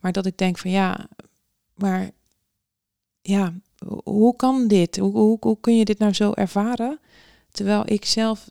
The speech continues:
iets totaal anders ervaar. Ehm, dus ik ga daar altijd graag over in gesprek. Ook om het hele veld te zien. Dus, eh, eh,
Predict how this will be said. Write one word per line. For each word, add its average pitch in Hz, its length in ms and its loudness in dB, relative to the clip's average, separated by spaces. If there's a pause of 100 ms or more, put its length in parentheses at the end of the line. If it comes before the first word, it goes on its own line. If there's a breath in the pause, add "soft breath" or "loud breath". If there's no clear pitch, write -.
iets - 260 -10
totaal 254 640 0
anders 175 340 -4
ervaar. 175 460 -8 (600 soft breath)
Ehm, 175 500 -4
dus 185 160 -4
ik - 100 -8
ga - 100 -6
daar 196 120 -4
altijd 185 280 -4
graag 196 500 -4
over 170 220 -4
in 175 100 -6
gesprek. - 460 -14
Ook 190 360 2
om 185 120 0
het 175 140 -2
hele 175 220 0
veld 170 260 -6
te 170 100 -6
zien. 160 240 -6
Dus, 165 260 -6
eh, 180 100 -8 (720 soft breath)
eh, 190 80 -6